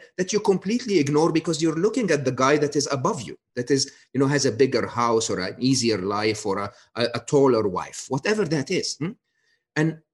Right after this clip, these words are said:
and somehow, if you manage to look at the other guy below you, hmm, you'll find that you're so much better off, that you are so blessed. And by the way, you've, you've done fuck all to, eh, to earn that right. Because I'll tell you openly,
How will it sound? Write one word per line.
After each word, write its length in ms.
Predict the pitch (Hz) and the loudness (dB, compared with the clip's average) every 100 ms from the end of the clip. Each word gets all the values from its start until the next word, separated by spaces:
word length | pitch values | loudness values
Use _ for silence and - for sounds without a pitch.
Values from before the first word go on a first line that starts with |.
| _ _ _ | _ _ _
and 240 | - 165 156 | -4 -2 -2
somehow, 1040 | - - 202 294 285 190 147 113 98 107 | 0 0 2 0 0 -2 -2 -2 -2 -4
if 220 | 135 131 | -2 0
you 80 | 156 | 0
manage 260 | 170 208 202 | 2 0 0
to 80 | 175 | 0
look 180 | 196 | 0
at 120 | 180 151 | 2 0
the 120 | 151 | 0
other 240 | 190 247 | 2 0
guy 220 | 170 143 | 2 2
below 320 | 135 127 127 127 | 4 4 6 6
you, 320 | 85 85 - _ _ _ | 4 -6 -10 _ _ _
hmm, 140 | 135 190 _ _ _ | -6 -6 _ _ _
you'll 200 | 170 240 | 2 2
find 360 | - 240 247 | -2 -2 0
that 220 | 226 214 208 | -2 -6 -2
you're 240 | 196 190 - _ _ _ | -2 -2 -8 _ _ _
so 580 | - - - - 226 285 | -6 -2 2 2 4 2
much 360 | 277 285 - 160 | 2 0 0 0
better 340 | 214 233 233 | -2 -2 -4
off, 380 | 254 247 - - _ | -2 -2 -4 -12 _
that 180 | 185 185 | -8 -4
you 160 | 202 180 | 0 0
are 120 | 180 | 0
so 380 | 175 - 277 233 | -4 -4 0 0
blessed. 460 | 170 185 175 - - _ _ | 2 0 -2 -6 -12 _ _
And 120 | 175 180 | -2 2
by 140 | 247 | 2
the 120 | 208 | 2
way, 360 | 185 233 107 - _ _ | 0 0 -4 -6 _ _
you've, 260 | 202 185 - | -4 -4 -4
you've 260 | 175 180 156 | -2 -2 0
done 220 | 196 202 | -2 -2
fuck 380 | 185 - 233 - | -4 -4 -4 -2
all 320 | 202 147 - _ _ _ _ _ | -2 -2 -6 _ _ _ _ _
to, 140 | 160 165 | -2 2
eh, 160 | 160 - | 0 2
to 180 | 151 135 | 0 4
earn 420 | 165 170 180 175 - _ | 4 4 2 -2 -8 _
that 480 | 110 131 135 139 - | -2 0 0 -2 -4
right. 260 | 185 120 - | -2 -2 -4
Because 260 | 131 147 | -2 2
I'll 180 | 139 214 | 2 0
tell 180 | 226 285 | 0 0
you 200 | 160 127 | 2 2
openly, 520 | 196 220 110 101 123 | 2 0 -4 -4 -6